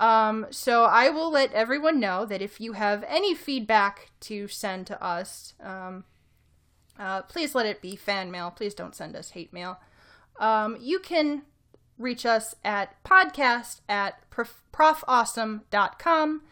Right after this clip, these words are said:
That is podcast, spelled the normal way, P O D C A S T, at Prof Awesome, P R O F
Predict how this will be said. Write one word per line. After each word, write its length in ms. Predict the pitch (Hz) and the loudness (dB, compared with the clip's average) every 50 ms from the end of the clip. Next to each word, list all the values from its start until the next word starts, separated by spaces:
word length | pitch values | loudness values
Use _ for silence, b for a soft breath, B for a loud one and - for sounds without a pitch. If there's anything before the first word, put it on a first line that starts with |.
| b b b b - | b b b b 0
That 180 | 226 233 233 | 2 4 4
is 100 | 254 262 | 2 0
podcast, 800 | - - - 247 233 240 240 - 247 220 196 240 269 - - - | -2 0 4 6 6 6 4 0 -4 -4 -4 -4 -8 -12 -16 -18
spelled 360 | - - - 202 196 196 190 | -18 -10 -6 -4 -4 -4 -4
the 60 | 196 | -6
normal 260 | 196 196 190 196 190 | -8 -8 -8 -8 -8
way, 280 | 185 180 180 185 208 208 | -8 -8 -8 -10 -10 -14
P 180 | - - 214 202 | -14 -10 -6 -6
O 120 | 196 196 | -6 -6
D 260 | 190 202 196 190 202 208 _ | -6 -10 -12 -14 -16 -18 _
C 300 | - - - 233 233 214 - | -16 -14 -12 -12 -10 -8 -6
A 160 | 214 214 - - | -6 -6 -6 -6
S 240 | 196 196 196 - - | -6 -6 -8 -10 -12
T, 260 | - 247 240 294 - _ _ _ _ _ _ _ _ | -12 -12 -12 -12 -14 _ _ _ _ _ _ _ _
at 220 | - 247 262 254 - - b b b b _ | 2 4 4 4 0 -4 b b b b _
Prof 320 | - - 302 302 294 294 294 | 4 6 8 8 8 6 6
Awesome, 460 | 277 277 277 - 330 320 339 359 339 _ _ | 4 4 4 2 0 -2 -2 -2 -8 _ _
P 220 | - 277 269 254 | -8 -8 -6 -2
R 260 | - - 226 233 - - | 0 2 2 2 2 2
O 140 | 214 233 202 | 0 0 0
F 480 | - 196 226 262 285 - - - - | 2 2 2 2 0 -4 -12 -20 -20